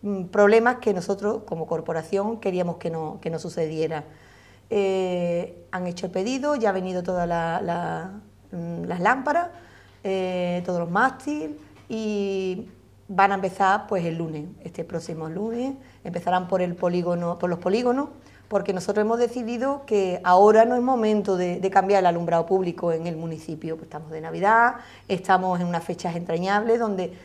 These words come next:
eh, tenemos que estar centrados, o que el ciudadano disfrute de esta fecha. Y hemos creído conveniente actuar en los polígonos, que está más tranquilo, eh, no repercutiría en la actividad empresarial que allí se desarrolla, porque la actividad es menor.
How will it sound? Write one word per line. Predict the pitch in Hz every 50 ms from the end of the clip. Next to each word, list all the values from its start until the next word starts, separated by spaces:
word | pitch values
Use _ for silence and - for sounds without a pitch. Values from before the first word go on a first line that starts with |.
| - - - -
eh, | - 196 196 185 185 180 180 175 170 170 170 - - - -
tenemos | - 202 196 208 208
que | - 247
estar | 220 - 226
centrados, | 220 - 220 208 190 214 214 220 226 240 277 - -
o | - 175 170
que | - 190
el | 175 147
ciudadano | - 208 190 180 180 196 220 240 262 285
disfrute | 254 233 220 - - 214 214 214 214 170 165
de | 165 175
esta | 170 175 185
fecha. | 170 - 165 147 - - - 151 147 147 147 - - - - - _ -
Y | - 196 180 170 165 165 170
hemos | 170 165 165 160
creído | - - 170 160 165 -
conveniente | - 160 170 180 208 233 262 254 320 320 330 - - - - -
actuar | - 170 175 - 175 156 156
en | 156 156
los | 160 156
polígonos, | - 180 202 277 285 311 339 330 -
que | -
está | - - 170
más | 160 165 156
tranquilo, | - 170 165 160 160 226 262 262 285 311 330 320 - - - - -
eh, | 196 180 175
no | 175 185 208 196
repercutiría | 185 196 196 190 175 - 202 185 185 180 180 190 190 180 170 175 - - - - - - -
en | 202 202 202
la | 202
actividad | 190 196 - - 202 185 185 170 190 190 190 185 180 - -
empresarial | 208 196 185 196 175 - 180 175 170 185 190 190 185 175
que | 180 -
allí | 185 175 175 175
se | - 185
desarrolla, | 175 - 175 180 190 190 180 185
porque | 196 180 165 - - 175 -
la | 165
actividad | 165 165 - 180 160 160 160 165 180 - -
es | 190 170 - - -
menor. | 185 170 185 233 294 339 370 -